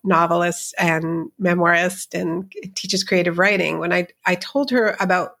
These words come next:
my idea of using my doppelganger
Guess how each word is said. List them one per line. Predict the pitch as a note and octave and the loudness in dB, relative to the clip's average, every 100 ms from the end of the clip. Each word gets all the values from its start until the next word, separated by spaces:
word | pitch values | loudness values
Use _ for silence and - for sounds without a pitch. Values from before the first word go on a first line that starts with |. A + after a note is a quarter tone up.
| _ | _
my | - F#3 F3+ | -2 2 2
idea | F3+ E3+ F#3 F3 D#3 - | 2 0 2 2 0 -4
of | F3 | -4
using | F#3 G#3 G#3+ G3+ | 0 2 2 2
my | G3+ F3 | 2 2
doppelganger | F3 E3+ F3 E3+ E3 D#3+ D#3+ E3 | 2 2 -2 -2 0 0 0 0